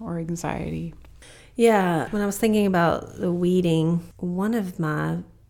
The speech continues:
Speaker 2: one of, <laughs> one of the, my biggest struggles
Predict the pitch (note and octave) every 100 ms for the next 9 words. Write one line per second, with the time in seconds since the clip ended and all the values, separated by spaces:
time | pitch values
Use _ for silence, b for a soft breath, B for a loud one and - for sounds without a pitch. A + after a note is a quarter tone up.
0 | - - F#3+ F#3+ F3+ E3+ - - - -
1 | - - - - - - - - - -
2 | G#3 A3 - F3 F3+ F3+ F#3 - - -
3 | - F#3+ E3 E3+ F#3+ F#3 E3+ - E3+ -
4 | - F#3 F3